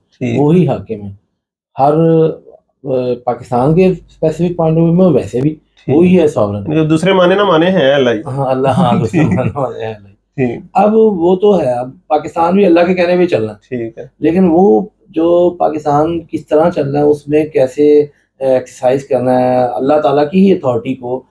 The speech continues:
Speaker 2: अल्लाह ताला की ही बताई हुई बातों को, तो वो किस तरह करना है, वो people of पाकिस्तान के through होगा। ये democracy,
Speaker 1: ठीक है, यानी
Speaker 2: जो
Speaker 1: कि
Speaker 2: Islamic democracy है, वो
Speaker 1: जी।
Speaker 2: यही अल्फाज है।
Speaker 1: ठीक।
Speaker 2: ठीक है, कि ये, अम, वैसा नहीं है कि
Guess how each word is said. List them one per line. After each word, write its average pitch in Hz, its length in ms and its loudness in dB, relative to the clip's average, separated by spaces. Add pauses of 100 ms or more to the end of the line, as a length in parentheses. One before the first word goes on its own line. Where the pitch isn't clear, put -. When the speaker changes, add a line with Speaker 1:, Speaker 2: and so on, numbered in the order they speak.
(160)
Speaker 2:
अल्लाह 139 160 -2
ताला 135 280 2
की 151 100 0
ही 156 160 2
बताई 127 340 -4
हुई 135 140 0
बातों 117 380 -6
को, 123 240 -8 (240)
तो 127 60 -8
वो 160 260 2
किस 180 240 -2
तरह 165 180 0
करना 160 180 0
है, 165 60 2
वो 160 240 2
people 131 220 -4
of 127 60 -2
पाकिस्तान 117 440 -6
के 117 80 -14
through - 220 -20
होगा। - 160 -20
ये 147 260 0
democracy, 127 520 -2
Speaker 1:
ठीक 127 80 -2
है, 120 80 0
यानी 156 260 4
Speaker 2:
जो 160 100 0
Speaker 1:
कि 165 80 2
Speaker 2:
Islamic 165 340 0
democracy 156 500 -2
है, 202 200 2
वो 151 100 -2
Speaker 1:
जी। 175 60 2
Speaker 2:
यही 190 200 2
अल्फाज 127 380 -6
है। - 280 -12
Speaker 1:
ठीक। 120 280 -2
Speaker 2:
ठीक 117 80 -6
है, 139 80 0
कि 143 160 -2
ये, 202 460 4 (260)
अम, 156 260 -2 (180)
वैसा 143 240 0
नहीं 220 260 4
है 165 120 2
कि 156 500 -2